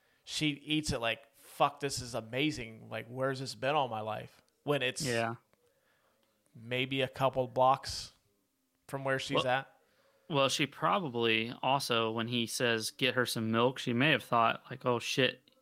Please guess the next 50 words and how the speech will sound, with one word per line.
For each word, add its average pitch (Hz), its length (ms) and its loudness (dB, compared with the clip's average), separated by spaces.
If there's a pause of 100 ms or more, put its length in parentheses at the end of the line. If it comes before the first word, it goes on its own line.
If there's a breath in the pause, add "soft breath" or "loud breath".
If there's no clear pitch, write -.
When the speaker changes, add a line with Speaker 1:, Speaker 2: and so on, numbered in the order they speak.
Speaker 2:
he 139 140 -4
knows 123 260 2
exactly 123 460 0
who 127 160 2
I 117 160 0
am." 117 400 -2 (180)
'Cause, 117 220 -6 (100)
Speaker 1:
Mm-hmm. 190 80 -6
Speaker 2:
you 131 80 2
know, 117 240 2
it - 120 -6
was 123 120 0
a 113 60 -2
dairy 127 320 4
farm 117 360 -2
that 113 200 -6 (600 soft breath)
her - 60 -8
family 120 360 2
was 107 140 0
slaughtered 127 480 2
on, 117 260 -6
Speaker 1:
Yeah, 156 160 4
I 170 60 8
Speaker 2:
so. 170 40 8
Speaker 1:
never 175 200 4
really 151 160 2
thought 135 240 2
about 143 280 4
that, 151 180 8
but 127 80 2
that's 135 200 0
a 139 80 0
really 135 320 -2
good 120 200 -4
point. 127 320 0 (580 soft breath)
It's - 300 -4
almost 143 320 0
kinda 147 120 4
like 139 140 4
he 139 100 -4
was 117 140 -4
fucking 131 340 2
with 135 120 2
her. 143 200 0
Well, 165 120 8
I 156 100 10
think 262 220 -4
he 147 120 2
Speaker 2:
Ye- 127 60 0
Speaker 1:
was. 120 640 0